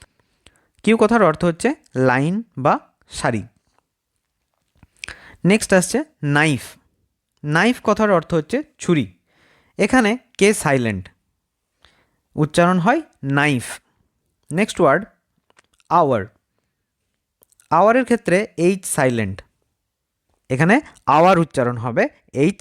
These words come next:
সাইলেন্ট। এর অর্থ হচ্ছে ঘন্টা বা সময়। আজকের ভিডিওর নেক্সট ওয়ার্ড হচ্ছে ডাউট।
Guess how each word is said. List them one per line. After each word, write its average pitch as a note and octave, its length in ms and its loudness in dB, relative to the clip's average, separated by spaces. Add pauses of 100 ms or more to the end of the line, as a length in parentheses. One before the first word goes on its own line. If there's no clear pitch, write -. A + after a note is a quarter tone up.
(140)
সাইলেন্ট। A#2 400 -2 (540)
এর F#3+ 140 4
অর্থ F#3 140 -2 (100)
হচ্ছে G3+ 200 -4 (360)
ঘন্টা F3+ 320 -2 (280)
বা G3+ 80 2 (120)
সময়। C3 300 -2 (3250)
আজকের E3 260 0
ভিডিওর F#3+ 240 4 (120)
নেক্সট - 220 -2
ওয়ার্ড F#3 200 4
হচ্ছে - 220 -6 (1200)
ডাউট। D#3+ 300 0